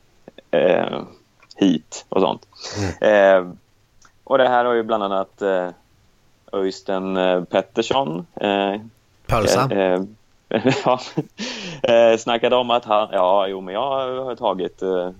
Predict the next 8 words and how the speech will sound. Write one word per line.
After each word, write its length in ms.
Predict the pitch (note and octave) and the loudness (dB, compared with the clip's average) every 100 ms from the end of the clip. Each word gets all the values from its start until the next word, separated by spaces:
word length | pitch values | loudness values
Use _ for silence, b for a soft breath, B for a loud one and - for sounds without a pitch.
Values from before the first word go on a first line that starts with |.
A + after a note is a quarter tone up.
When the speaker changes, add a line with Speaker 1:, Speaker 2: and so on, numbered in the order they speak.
| - | -10
Speaker 1:
eh, 260 | G2 F#2 F2 F2 - - - - _ _ _ _ _ - | -4 -4 -4 -10 -20 -20 -20 -20 _ _ _ _ _ -14
eh, 540 | - F2+ F2+ F2+ F#2 F#2+ F#2+ _ - | -10 -8 -6 -6 -6 -10 -14 _ -4
jag 120 | A2 | 0
har 200 | A#2+ A#2 | 2 2
varit 240 | A2 G#2+ | 2 4
i 20 | |
astmabussen 680 | F#2+ F#2 F#2 F2 F2+ - F2+ | 4 0 -8 -10 -10 -10 -12
och, 160 | F2 | -12